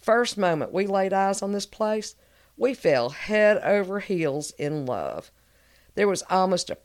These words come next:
perfect balance of pasture and wooded space, a couple of ponds,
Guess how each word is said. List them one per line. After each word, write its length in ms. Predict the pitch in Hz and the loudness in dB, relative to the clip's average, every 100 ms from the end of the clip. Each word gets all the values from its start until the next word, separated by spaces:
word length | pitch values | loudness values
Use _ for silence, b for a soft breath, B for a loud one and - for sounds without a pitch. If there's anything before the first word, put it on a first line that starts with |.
| - | -14
perfect 640 | - 202 214 - 220 - | 0 2 2 -4 -8 -4
balance 560 | 180 170 143 131 - - b b b | -2 0 -2 -8 -12 -20 b b b
of 160 | 143 - | -10 -4
pasture 580 | 190 185 196 - 180 | 4 6 6 0 -4
and 80 | 165 | -2
wooded 300 | 180 190 196 | 0 -2 -2
space, 500 | - 196 202 208 - - b b b b | -4 -2 -2 -2 -8 -14 b b b b
a 60 | - | -16
couple 420 | - 160 170 - | -4 2 2 0
of 120 | 202 | -6
ponds, 480 | - 208 208 220 226 | 0 0 2 0 -4